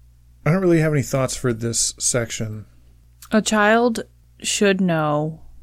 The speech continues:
Speaker 2: what, we understand that to acquaint a child with himself, what he is as a human being, is a great part of education. To both know your limits and to know what you're capable of. To know what is common to man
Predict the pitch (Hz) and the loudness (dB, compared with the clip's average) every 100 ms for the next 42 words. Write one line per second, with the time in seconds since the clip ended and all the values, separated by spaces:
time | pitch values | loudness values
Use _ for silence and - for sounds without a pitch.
0 | - 233 214 - - 175 165 160 165 175 | -20 -16 -16 -14 -12 -8 -6 -2 2 2
1 | 175 - - - - - - - - - | 0 -8 -16 -20 -20 -20 -20 -20 -16 -4
2 | 196 175 202 214 - 180 175 170 170 180 | 0 2 2 2 2 0 2 0 -2 -2
3 | 170 - 185 190 220 233 185 165 165 165 | -2 -2 0 0 0 -2 2 2 2 0
4 | 160 185 185 - 147 - - - 170 185 | -2 0 -2 -2 -4 -6 -6 -2 0 0
5 | - 190 202 214 202 190 175 - 175 175 | -2 2 4 2 0 -2 -4 -4 -4 -4
6 | 175 160 151 151 151 165 170 - 165 - | -4 -4 -6 -6 -8 -4 -4 -2 -4 -4
7 | - 160 151 151 - - - - - - | -6 -6 -6 -8 -8 -10 -10 -10 -12 -16
8 | - - - - - - - - _ _ | -20 -20 -20 -20 -20 -20 -20 -20 _ _
9 | _ - 196 185 185 180 - 190 180 175 | _ 0 2 4 4 2 0 0 2 2
10 | 156 156 196 233 - - - 185 - 196 | 0 0 0 -2 -4 -4 -4 -2 0 0
11 | 175 165 170 185 175 - 98 76 - - | 0 -2 -2 -2 -2 -2 -4 -4 -8 -14
12 | - - - - - - - - - 208 | -20 -20 -20 -20 -20 -20 -20 -8 0 2
13 | 190 185 175 165 - 185 175 196 196 185 | 4 2 2 0 -4 -4 -2 -2 0 0
14 | 160 147 156 214 285 | 0 -2 0 0 0